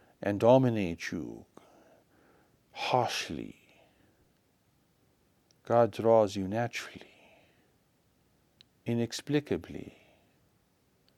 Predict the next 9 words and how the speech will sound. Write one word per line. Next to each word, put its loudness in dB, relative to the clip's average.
drawing 0
you -2
back, -6
reconnecting -2
you -14
with -14
knowledge -10
within -12
yourself -16